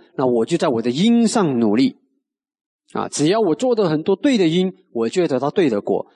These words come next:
啊，如果美国的领袖们呢，都能够明白这一点的话呢，那他就不会做那种，呃，要阻碍人家发展的那种事。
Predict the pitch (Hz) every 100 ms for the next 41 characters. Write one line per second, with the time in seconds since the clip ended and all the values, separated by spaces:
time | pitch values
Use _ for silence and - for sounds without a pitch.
0 | _ - 104 123 208 294 233 156 127 143
1 | 143 139 180 185 160 135 147 135 117 -
2 | 208 139 135 143 226 226 147 156 170 -
3 | 143 240 285 165 127 214 226 - 120 101
4 | 104 127 117 - - _ 160 135 151 165
5 | - 175 165 202 165 165 151 110 _ _
6 | - 127 160 147 143 - _ - 139 -
7 | 208 135 139 151 139 - 156 143 104 104
8 | 117 117 90 - -